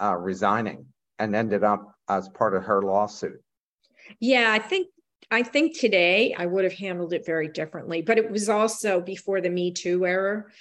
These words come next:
Speaker 2: I think today I would have handled it differently.
Speaker 1: But it's, and when you're younger, it's much more complicated, and you're just in the beginning of your career. None of these things are easy.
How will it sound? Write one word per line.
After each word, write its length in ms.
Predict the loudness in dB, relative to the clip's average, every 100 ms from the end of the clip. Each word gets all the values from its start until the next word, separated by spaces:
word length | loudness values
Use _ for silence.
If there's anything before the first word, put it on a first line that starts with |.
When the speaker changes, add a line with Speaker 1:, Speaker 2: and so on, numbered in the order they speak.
| -20 -8
Speaker 2:
I 60 | -6
think 220 | -4 -4
today 380 | -4 0 0 0
I 40 |
would 180 | 0 -2
have 100 | -4
handled 380 | -6 -6 -6 -6
it 120 | -6
differently. 640 | -8 -10 -14 -14 -14 -16 _ _ _ _
Speaker 1:
But 220 | 0 2 0
it's, 20 | -6 -10 _ _ -6
and 120 | 0
when 100 | 2
you're 180 | 2 2
younger, 340 | 2 2 2
it's 180 | 2 0
much 260 | -4 -4 -2
more 160 | -2
complicated, 1000 | -2 0 2 2 -4 -2 -2 0 -2 -4 -6
and 220 | -6 -4
you're 120 | -4 -4
just 300 | -6 -8 -8
in 80 |
the 60 | -8
beginning 360 | -6 -4 -2 -2
of 20 |
your 100 | -4
career. 460 | -2 0 0 0 -8 _
None 320 | -10 -2 0 0
of 80 |
these 200 | -4 -6
things 280 | -6 -6 -6
are 100 | -8
easy. 500 | -8 -10 -8 -10 -10